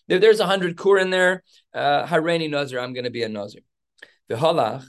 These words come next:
and he went there. Umitzau shenignav o she'avad. They looked on the Nest camera,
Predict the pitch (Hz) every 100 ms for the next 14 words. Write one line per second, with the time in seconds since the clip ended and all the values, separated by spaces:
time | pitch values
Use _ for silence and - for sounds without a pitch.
0 | _ - 131 131 123 123 101 135 139 _
1 | _ 135 135 131 180 170 147 135 156 160
2 | 165 165 127 139 - - 120 92 - _
3 | _ _ _ 113 139 139 160 170 160 135
4 | 131 123 123 - 131 110 107 117